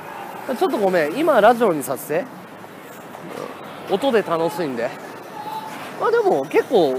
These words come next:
俺の放送ね、あの、音的に楽しめる放送だと思うよ。喋る方だから。うん。そうなんだよ。ごめんね、ドクトルさん。うん。あの、夜の旅配信はちゃんと映像回すけど、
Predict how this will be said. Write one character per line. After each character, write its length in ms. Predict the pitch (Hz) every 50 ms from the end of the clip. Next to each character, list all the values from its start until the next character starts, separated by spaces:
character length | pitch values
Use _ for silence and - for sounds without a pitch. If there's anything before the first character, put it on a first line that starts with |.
| - 180
俺 160 | 202 240 302
の 100 | 311 311
放 160 | 311 330 320
送 180 | - 311 302 294
ね、 220 | 294 262 180 135
あ 220 | 123 113 131 139 143
の、 160 | 139 135 165
音 180 | 190 196 302 240
的 140 | 311 240
に 120 | 294 311 311
楽 260 | - 285 302 302 302
し 80 | 302 311
め 100 | 311 277
る 80 | 202
放 160 | 165 185 185
送 200 | 180 185 208 202
だ 100 | 202 214
と 80 | 190 170
思 220 | 131 135 175 208
う 20 | 170
よ。 160 | 113 98 107 -
喋 280 | - - 180 180 190 196
る 80 | 175
方 180 | 143 151 143 127
だ 100 | 120 113
か 80 | - 117
ら。 80 | 107
う 40 | 95
ん。 20 | - - - - - - - - - - - - - - - - - - 151 123 113 - - - - - - - - - - - - - - - - - - - - - - - - - - - - - - - - - - - - - -
そ 100 | - 330
う 40 | 339
な 100 | 302 247
ん 60 | 196
だ 60 | 170
よ。 100 | 143 131
ご 120 | 127 156 208
め 100 | 254 294
ん 60 | 294
ね、 140 | 320 311 302
ド 100 | 254 233
ク 80 | 190
ト 100 | - 170
ル 60 | 135 -
さ 120 | - 139
ん。 20 |
う 40 | 104
ん。 20 | 95 - - - - - - - - - - - - - - - - - - - 123 110 104 101 - - - - - -
あ 60 | 220
の、 180 | 226 220 220 220
夜 240 | 262 320 359 359 339
の 160 | 269 233 196
旅 220 | - 202 220 269
配 140 | 277 311 320
信 120 | - 262 196
は 80 | 156
ち 80 | 151 196
ゃ 60 | 196
ん 40 | 190
と 100 | 196 190
映 80 | 196 190
像 160 | 190 208 196
回 160 | 190 196 196
す 80 | 190 -
け 100 | 185 151
ど、 220 | 127 123 120 104